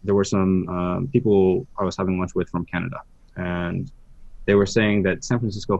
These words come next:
felt very weird 'cause they were at dinner the previous night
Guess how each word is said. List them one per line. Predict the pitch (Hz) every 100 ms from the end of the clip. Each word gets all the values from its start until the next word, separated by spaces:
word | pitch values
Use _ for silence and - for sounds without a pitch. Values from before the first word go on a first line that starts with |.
| -
felt | 90 90
very | 87 90 90 87 85 82 98 -
weird | 85 90 85 85 - - - -
'cause | - 87
they |
were | 98 95
at | 90
dinner | 120 127
the | 92
previous | - 90 90 -
night | 87 85 87